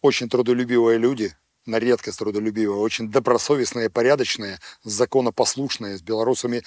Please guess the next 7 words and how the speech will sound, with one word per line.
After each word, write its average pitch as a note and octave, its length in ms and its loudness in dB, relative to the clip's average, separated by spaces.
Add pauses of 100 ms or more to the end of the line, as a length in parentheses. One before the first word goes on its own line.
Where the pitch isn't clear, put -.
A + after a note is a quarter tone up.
(260)
очень D#3 320 4
легко A#2 300 -4
работать. A2 540 -2 (360)
Э, A2+ 320 0
я B2 400 2
многократно C3+ 1000 2
слышал B2 580 2